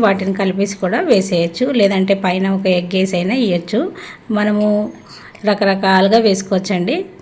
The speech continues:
కానీ బ్యాటర్ ఇంపార్టెంట్ కదా, ఈ బ్యాటర్ని కూడా మనం ఎక్కువ కష్టపడకుండా ఈజీగా ఇంట్లోనే తయారు చేసుకోవచ్చు. ఇలా రెండు వైపులా ఆయిల్ వేసుకొని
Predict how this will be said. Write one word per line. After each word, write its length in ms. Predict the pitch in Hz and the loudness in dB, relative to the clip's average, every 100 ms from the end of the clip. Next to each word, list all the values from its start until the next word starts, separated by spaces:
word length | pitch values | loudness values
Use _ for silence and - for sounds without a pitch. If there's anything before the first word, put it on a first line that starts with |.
| - | -4
కానీ 200 | 196 214 302 214 | -2 0 -2 2
బ్యాటర్ 320 | 185 190 214 220 | 4 4 2 0
ఇంపార్టెంట్ 420 | 202 202 196 196 196 | 2 0 0 -2 -2
కదా, 160 | 214 349 269 | -2 0 0
ఈ 40 | 196 | 2
బ్యాటర్ని 400 | 185 180 185 190 185 | 2 0 -2 -2 -2
కూడా 160 | 190 302 233 | 0 2 2
మనం 160 | 190 185 | 0 -2
ఎక్కువ 180 | 170 269 247 | -2 -4 -2
కష్టపడకుండా 720 | 208 - 185 185 180 180 262 311 214 | -2 -4 -4 -4 -4 -2 -2 -2 0
ఈజీగా 360 | 202 185 180 262 247 | 0 0 0 0 0
ఇంట్లోనే 360 | 190 180 196 415 - 294 | 0 -2 -2 -4 -2 0
తయారు 240 | 190 175 170 | 0 -2 -6
చేసుకోవచ్చు. 500 | 165 - 170 - - - - - - | -6 -8 -8 -8 -12 -14 -20 -20 -6
ఇలా 140 | 208 190 | -2 0
రెండు 160 | 185 190 | 0 0
వైపులా 320 | 196 196 196 190 | 0 -2 -2 0
ఆయిల్ 160 | 180 190 | 0 -2
వేసుకొని 440 | 180 180 - 196 | -4 -4 -4 -2